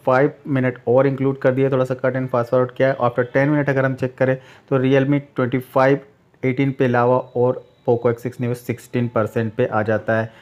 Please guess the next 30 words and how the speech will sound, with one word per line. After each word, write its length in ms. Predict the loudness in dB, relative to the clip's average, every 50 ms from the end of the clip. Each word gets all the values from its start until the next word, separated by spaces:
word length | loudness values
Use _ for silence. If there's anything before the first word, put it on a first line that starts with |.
| -20 _ _ -2
यहाँ 120 | -2 0 2
पे 80 | 2
दोस्तों, 340 | 0 0 0 -2 -2 -2 -2 -2 -4
अगर 260 | -4 -2 -2 -2 -2 -2 -4 -6
हम 220 | -6 -6 -6 -8 -12 -20 -20 -20 _ _ _ _ _ _ _ 2
टेन 300 | 4 4 4 0 -2 -4 -6 -4
मिनट 200 | -4 -4 -4 -6 -8 -4 0 2
और 260 | 4 4 4 2 -2 -4
इंक्लूड 340 | -4 -2 0 0 0 0 2
कर 120 | 0 0 2
दें, 80 | 2
यानी 140 | 0 0 -2
ट्वेंटी 300 | -2 0 0 2 2 2
मिनट 240 | 2 2 0 0 0
बाद 160 | 0 0 -2
चेक 280 | -2 -2 -2 -2 -2 0
करें 240 | 0 2 2 0 -2 -4 -10 -20 _ _
तो 120 | -4 -2 0
Realme 460 | 2 4 4 4 4 2 2 0 0 -2 -6 _ _ _ _ _ _ _ 0
थर्टी 220 | 0 2 2 0 0 0
एट 220 | -2 -2 0 0
परसेंट, 440 | 0 0 2 0 0 -2 -2 -4 -6 -10 -6 -4
थर्टी 160 | -2 0 0
थ्री 240 | -2 -2 -2 -2 0
Lava 320 | 2 2 2 2 2 2 0 -2 -2 -2
और 180 | -2 -2 -2 -2
ट्वेंटी 360 | -2 -2 -2 -2 -2 -4 -4 -4 -2
एट 240 | -2 -2 -2 -2 0
परसेंट 400 | 0 0 0 0 -4 -6 -4 -2
पे 100 | -2 -2